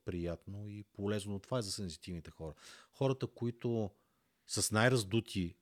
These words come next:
ега, които не пречат да бъдат мои приятели, да ги уважавам, са хора на, само на науката, на рационалното общество,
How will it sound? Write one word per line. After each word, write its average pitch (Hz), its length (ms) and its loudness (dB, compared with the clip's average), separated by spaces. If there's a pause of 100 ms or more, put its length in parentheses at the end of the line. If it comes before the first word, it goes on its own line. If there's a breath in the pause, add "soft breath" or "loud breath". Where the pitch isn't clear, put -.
ега, 90 300 2
които 110 260 0
не 98 100 0
пречат 139 320 -2
да 117 40 -2
бъдат 110 240 -2
мои 107 100 2
приятели, 98 340 -2
да 87 100 -2
ги 85 100 -4
уважавам, 98 400 -2
са - 140 -8
хора 104 300 -2
на, 95 160 -2 (220)
само 80 380 -4
на 92 100 0
науката, 92 420 -4
на 92 140 -2
рационалното 85 680 0
общество, - 480 -2